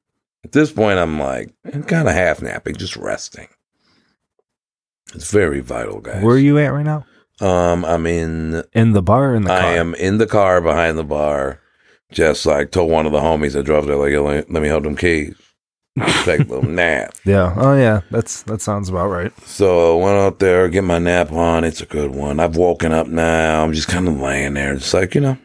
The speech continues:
Speaker 1: I'll give it another twenty, make sure my stomach's right. You know, I'll probably go in and get some chicken fingers and fuck this place up. So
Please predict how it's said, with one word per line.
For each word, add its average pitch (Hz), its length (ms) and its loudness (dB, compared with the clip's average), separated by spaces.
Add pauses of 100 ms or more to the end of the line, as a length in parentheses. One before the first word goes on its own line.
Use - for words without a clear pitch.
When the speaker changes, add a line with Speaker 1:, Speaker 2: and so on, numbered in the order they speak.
Speaker 1:
I'll 165 100 2
give 85 160 0
it 69 60 0
another 67 300 0
twenty, 73 600 0
make 67 180 -2
sure - 140 -2
my 71 120 -8
stomach's 64 520 -8
right. 65 400 -4
You 62 140 -6
know, - 60 -6
I'll 50 120 -4
probably 67 240 -2
go 71 200 0
in 69 80 0
and 65 80 -4
get 65 100 -2
some 67 160 -6
chicken 71 280 -4
fingers 67 440 0 (320)
and - 120 -12
fuck - 280 -4
this - 200 -2
place - 320 0
up. - 220 0 (800)
So 80 760 2